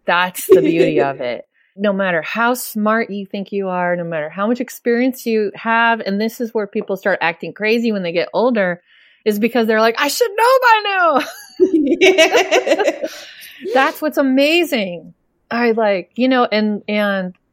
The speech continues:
Speaker 1: and no one can help you through it. I mean, yeah, you could talk about it and you could, one person's like, "Oh, he doesn't, that's not, you deserve better," or, you know, or,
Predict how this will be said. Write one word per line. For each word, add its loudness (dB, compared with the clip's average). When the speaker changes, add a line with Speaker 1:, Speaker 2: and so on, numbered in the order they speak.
Speaker 1:
and -2
no 2
one -2
can 0
help 0
you 0
through 0
it. 0
I -2
mean, 4
yeah, 4
you 2
could -8
talk -6
about 2
it 0
and -8
you -10
could, -6
one 0
person's -4
like, -2
"Oh, -12
he -4
doesn't, -4
that's -4
not, -2
you 0
deserve 0
better," 2
or, 0
you 0
know, 2
or, 0